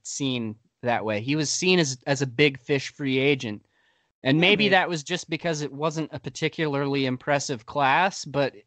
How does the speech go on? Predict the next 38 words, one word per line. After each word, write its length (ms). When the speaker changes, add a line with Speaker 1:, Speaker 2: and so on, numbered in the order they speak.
Speaker 1:
it, 120
Jeff 220
Samardzija, 680
with 140
the 100
exception 520
of, 280
of 180
a 60
couple 340
years, 340
is 160
just 240
entirely 720
average. 600
Speaker 2:
Here 200
was 140
the 100
thing 240
with 200
him. 280
I 140
think 220
the 200
appeal 480
was, 500
is 180
that 200
he 160
was 220
durable. 580
He 180
can 200
give 260
you 280
thirty 440
plus 320
starts. 680